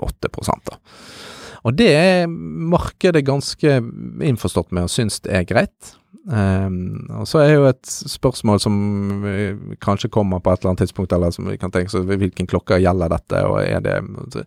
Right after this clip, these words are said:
svaret er jo at det er primært Rolex. Og det er fordi at det er den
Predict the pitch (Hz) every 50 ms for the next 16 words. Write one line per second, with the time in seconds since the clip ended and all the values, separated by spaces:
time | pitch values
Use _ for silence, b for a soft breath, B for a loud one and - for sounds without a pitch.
0 | B B B B B B B - - 139 110 104 120 117 107 - - 110 - -
1 | - 104 90 95 98 87 80 - - 90 87 82 90 131 - - - - _ _
2 | _ _ _ _ _ _ _ _ _ _ - - - 104 117 117 104 - 117 110
3 | 101 101 110 104 - 107 98 90 - - 92 92 92 90 -